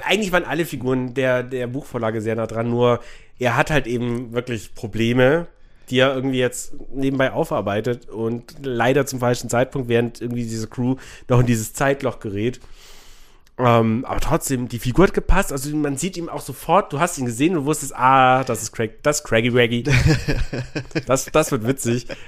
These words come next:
Speaker 1: Der sehr gut getroffen. Ah, die, ja, die anderen Figuren waren okay. Es gab ein, zwei Filmfehler, also Logikfehler, aber
Speaker 2: Echt?
Speaker 1: will man nicht, ja, das mit dem, wo sie die, das blinde Mädchen, wo er das blinde Mädchen da angestochen hat.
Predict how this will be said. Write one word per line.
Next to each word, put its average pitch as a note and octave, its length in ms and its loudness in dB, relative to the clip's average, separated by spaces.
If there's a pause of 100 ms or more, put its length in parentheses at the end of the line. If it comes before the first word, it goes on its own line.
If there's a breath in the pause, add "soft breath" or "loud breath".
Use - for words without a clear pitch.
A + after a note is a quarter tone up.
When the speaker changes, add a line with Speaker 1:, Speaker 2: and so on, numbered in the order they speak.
(100)
Speaker 1:
Der B2 280 4
sehr A2+ 200 2
gut C#3+ 220 -2
getroffen. F3+ 800 -2 (140 loud breath)
Ah, - 80 -10
die, - 220 -16
ja, F#2 260 -6
die G#2+ 100 0
anderen G#2+ 180 0
Figuren G#2+ 220 -4
waren A2+ 100 2
okay. A2+ 180 0
Es B2+ 120 0
gab F3+ 220 2
ein, G3+ 160 0
zwei F3+ 160 0
Filmfehler, B3+ 640 0 (640)
also C3 200 4
Logikfehler, G3+ 760 4
aber C#3+ 360 4 (240 loud breath)
Speaker 2:
Echt? - 180 2 (200)
Speaker 1:
will C#3 240 -6
man D#3 100 2
nicht, C#3+ 220 -4
ja, A#2+ 480 2
das A#2+ 180 -4
mit B2 160 -2
dem, A2+ 360 0 (800 soft breath)
wo A#2 260 0
sie A2 200 -2
die, A2+ 640 0
das A#2 160 -2
blinde A#2 240 0
Mädchen, D3 480 2
wo C3+ 60 0
er A#2+ 160 2
das A2+ 160 -6
blinde A2 200 -4
Mädchen C3+ 280 -2
da C#3 60 2
angestochen E3 640 -4
hat. E3+ 240 -6